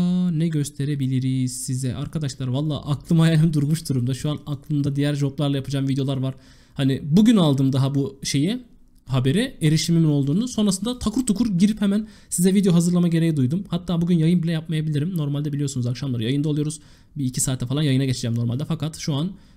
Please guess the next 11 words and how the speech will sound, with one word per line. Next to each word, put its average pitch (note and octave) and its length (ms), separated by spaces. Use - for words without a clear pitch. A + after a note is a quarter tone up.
öyle C3+ 240
bir A#2+ 160
dünya C3+ 420
yok C#3+ 480
maalesef. A#2+ 440
Bütün F3+ 240
videoları D3 280
çekip D#3 300
öyle C3 180
geçmem A#2+ 380
lazım. C3+ 360